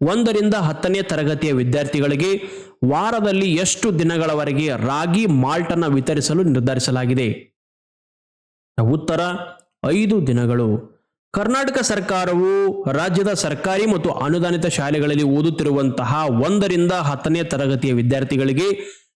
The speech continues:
ಪೌಷ್ಟಿಕ ಆಹಾರ ಒದಗಿಸುವ ಮಹತ್ವದ ನಿರ್ಧಾರವನ್ನ ಕೈಗೊಂಡಿದೆ. ಈ ಹಿಂದೆ ವಾರದಲ್ಲಿ ಮೂರು ದಿನಗಳ ಕಾಲ ನೀಡಲಾಗುತ್ತಿದ್ದಂತಹ ರಾಗಿ ಮಾಲ್ಟ್ ಅನ್ನ ಈಗ ವಾರದಲ್ಲಿ ಐದು ದಿನಗಳವರೆಗೆ ವಿತರಿಸಲು ರಾಜ್ಯ ಸಚಿವ ಸಂಪುಟ ಸಭೆ ತೀರ್ಮಾನಿಸಿದೆ.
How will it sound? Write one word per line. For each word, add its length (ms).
ಪೌಷ್ಟಿಕ 440
ಆಹಾರ 480
ಒದಗಿಸುವ 720
ಮಹತ್ವದ 440
ನಿರ್ಧಾರವನ್ನ 600
ಕೈಗೊಂಡಿದೆ. 840
ಈ 120
ಹಿಂದೆ 280
ವಾರದಲ್ಲಿ 540
ಮೂರು 420
ದಿನಗಳ 320
ಕಾಲ 300
ನೀಡಲಾಗುತ್ತಿದ್ದಂತಹ 1120
ರಾಗಿ 380
ಮಾಲ್ಟ್ 300
ಅನ್ನ 180
ಈಗ 220
ವಾರದಲ್ಲಿ 680
ಐದು 360
ದಿನಗಳವರೆಗೆ 600
ವಿತರಿಸಲು 640
ರಾಜ್ಯ 420
ಸಚಿವ 320
ಸಂಪುಟ 380
ಸಭೆ 360
ತೀರ್ಮಾನಿಸಿದೆ. 720